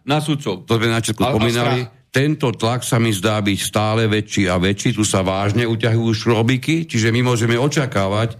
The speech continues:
Speaker 2: napriek tomu, že na jednej strane súd pozná zákon, tak vyhodnotí veci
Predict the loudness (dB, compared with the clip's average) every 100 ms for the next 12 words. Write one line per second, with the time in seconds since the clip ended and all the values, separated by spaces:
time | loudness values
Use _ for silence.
0 | -18 _ -2 -2 0 -2 -2 0 0 0
1 | 0 0 0 -2 0 0 2 0 -2 -10
2 | _ _ -4 0 2 0 0 -2 0 0
3 | 0 0 -2 -2 0 0 0 -4 -12 _
4 | _ -2 -2 -6 -14 -10 -10 -4 0 2
5 | 0 0 -2 0 0 2 -2 -4 -2 -2
6 | 0 -2 -2